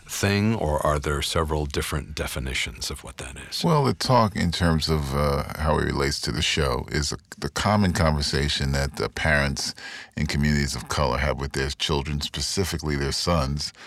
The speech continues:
Speaker 2: about how they should react if they're ever stopped by the police. You know, say, "Yes, sir," say, "No, sir,"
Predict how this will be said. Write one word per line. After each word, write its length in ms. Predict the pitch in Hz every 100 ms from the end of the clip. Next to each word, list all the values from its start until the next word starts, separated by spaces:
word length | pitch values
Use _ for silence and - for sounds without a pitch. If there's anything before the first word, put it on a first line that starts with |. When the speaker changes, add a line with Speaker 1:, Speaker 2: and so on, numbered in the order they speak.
| - - -
Speaker 2:
about 280 | 78 73
how 200 | - 82
they 120 | 85 78
should 240 | - -
react 440 | 69 73 73 67
if 80 | 69
they're 160 | 62 67
ever 160 | 57
stopped 280 | - 65 60
by 120 | 60 52
the 60 |
police. 520 | - 60 50 50 - -
You 100 | 67
know, 180 | 50 50
say, 220 | - 64
"Yes, 300 | 65 65 -
sir," 240 | 67 62
say, 240 | 58 64 64
"No, 200 | 62 62
sir," 380 | - 62 60